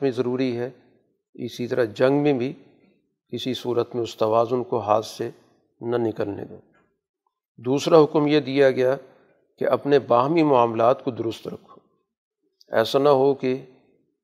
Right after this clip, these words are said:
کسی مالی وجہ سے آپس میں کشیدگی پیدا ہو جائے، ایک دوسرے سے قطع تعلق کر لو، تو یہ چیز نقصان دہ ہوگی۔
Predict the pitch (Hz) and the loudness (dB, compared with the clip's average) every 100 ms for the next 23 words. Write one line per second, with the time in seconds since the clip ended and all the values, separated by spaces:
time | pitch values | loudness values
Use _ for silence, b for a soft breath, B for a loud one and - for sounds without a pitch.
0 | 123 117 135 120 113 123 147 131 127 131 | -10 -8 -6 -2 2 4 2 2 4 4
1 | 120 131 - 117 131 120 127 120 120 131 | 2 0 4 2 2 -6 -8 -6 -6 -6
2 | 123 127 127 127 127 131 113 117 117 - | -6 -6 0 0 2 0 0 -6 -8 -16
3 | _ _ _ _ _ _ _ - 127 120 | _ _ _ _ _ _ _ -6 -4 -2
4 | 120 117 123 120 120 131 143 131 131 123 | -4 -4 -4 -4 -2 0 2 2 4 4
5 | 131 131 120 117 120 120 _ _ _ _ | 0 -4 -6 -4 -8 -8 _ _ _ _
6 | _ _ 131 120 143 147 143 147 - _ | _ _ -10 0 2 2 -2 -6 -10 _
7 | _ _ _ _ _ _ 123 - 156 151 | _ _ _ _ _ _ -8 -4 2 2
8 | 135 120 98 - 107 | 2 0 0 -6 -14